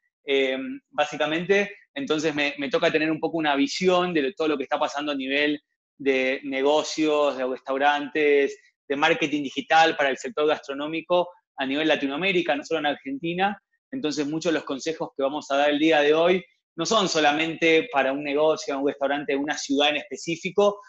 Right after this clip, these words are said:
sino que seguramente sean consejos que ustedes van a poder aplicar a muchos de sus negocios, emprendimientos, locales, y eso es lo, lo interesante de la sesión que vamos a estar trabajando. Y también, en segundo lugar, para comenzar esta sesión, quería preguntarles a todos ustedes,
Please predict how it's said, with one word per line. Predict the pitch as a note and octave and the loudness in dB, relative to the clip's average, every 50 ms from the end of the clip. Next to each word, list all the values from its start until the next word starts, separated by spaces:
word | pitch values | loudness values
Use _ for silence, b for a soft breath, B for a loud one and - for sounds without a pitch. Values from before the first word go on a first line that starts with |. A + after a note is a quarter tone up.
| B B _ | B B _
sino | - - C#3+ C#3+ D3 | -8 -4 -4 -2 0
que | D3+ C#3+ | -2 0
seguramente | C#3+ D3 C#3+ C#3+ C#3+ D3+ D#3 D3 D#3 - | 0 2 0 0 0 -2 -4 -4 -4 -4
sean | - - C#3+ D3 D3 C#3+ | -2 -2 -2 -2 -2 -2
consejos | - C#3 C3+ C3 - D3+ D3+ - D#3 - | -4 -4 -6 -4 -2 -2 -2 -2 -2 -10
que | _ - _ | _ -14 _
ustedes | - D3 C#3+ C3 | -4 -4 -2 -2
van | C#3 C#3+ C#3+ | -2 -4 -4
a | C3 A2 | -6 -4
poder | C3 C3+ C#3 C#3 | -2 0 0 0
aplicar | C#3+ - - C3 C3 - D3 D3+ D#3 D#3+ D#3 - _ _ _ _ _ - | 0 -2 -2 -8 0 2 4 4 4 4 0 -4 _ _ _ _ _ -4
a | C#3+ C3+ | -2 -2
muchos | C3+ D3 D#3+ D#3+ D#3+ F3 D#3+ | -2 0 -2 0 2 2 0
de | C#3+ | 0
sus | - D3 C3 | 0 -2 -6
negocios, | C3+ C#3 D#3 E3 E3+ D#3+ - D#3+ C#3+ - | 0 2 2 4 4 2 0 -4 -6 -6
emprendimientos, | C#3 A#2+ B2 C3 C3+ C3+ C#3 D3 D#3 D#3+ D#3+ D#3 C#3 - C#3 B2+ B2+ | -6 -6 -6 -6 -6 -6 -4 -2 -2 -2 -2 -4 -4 -4 -6 -4 -4
locales, | C3 A2 - D#3 D#3 E3 E3+ F#3 F3 F3+ - b b b b _ - | -8 -4 0 2 2 4 4 2 0 0 -4 b b b b _ -4
y | - D3 | 0 0
eso | D3 D3 D#3+ D3+ | 2 2 0 0
es | D3+ | 2
lo, | D3 C#3 C3 C3 C3 B2+ | 2 2 4 2 2 0
lo | - C#3+ | -2 -4
interesante | C#3 C3 B2 C#3+ C3+ C#3 C#3 D3 D3+ D#3 D#3+ D#3 | -4 -2 -2 0 -2 0 -2 -2 -6 -4 -2 0
de | D3 C#3 | 0 0
la | C3+ - | -2 -4
sesión | - B2 - - D3+ D3 D3 C3+ | -8 -10 -8 -6 -4 -4 -4 -4
que | A#2 C3+ | -6 -6
vamos | C3+ B2+ B2+ | -6 -6 -8
a | B2 | -4
estar | - D3 C3+ - | -2 -2 -2 -2
trabajando. | C#3 C3+ C3 B2 - D3+ D#3+ E3+ F3 G3 G#3+ A3+ A3 - _ _ _ B B B B B B B - | -2 -2 -2 -2 0 -2 -2 0 2 0 0 0 -2 -8 _ _ _ B B B B B B B -6
Y | F3 D#3 G3 | -2 0 2
también, | G3 G#3+ B3 B3 A#3+ | 2 4 4 2 2
en | A3 | 2
segundo | F3+ F#3+ G3 G#3 G#3+ G#3 G#3 | 2 2 2 2 4 2 2
lugar, | G3+ G3+ A3+ A#3 A3+ A3 A3 A3 | 4 4 6 6 6 6 4 2
para | G#3 D#3+ D3 C#3+ - | 0 0 0 0 -2
comenzar | D3 C#3+ C#3+ C3+ - F3 | -2 -6 -6 -2 0 0
esta | F3 E3 - D3+ | 0 2 0 -4
sesión, | D3+ C#3+ - F3+ F#3+ G3+ G3+ F#3+ G3 | -4 -4 -2 0 0 0 0 -2 -2
quería | D#3 D3 D3+ E3 E3 E3 D#3+ D#3 - | 0 2 2 4 4 4 2 2 0
preguntarles | C#3 C#3 C#3 C#3 C3+ - C3 E3 E3+ E3+ D#3+ - | -4 -4 -4 -4 0 2 2 2 2 2 -2 -2
a | C3 C3 B2 | -4 -6 -2
todos | - E3 D3+ - | -2 -2 -2 -2
ustedes, | G3 - - F3 F3 F3+ F3+ F#3 F3+ - - - | -6 -2 0 2 2 4 4 2 2 0 -4 -16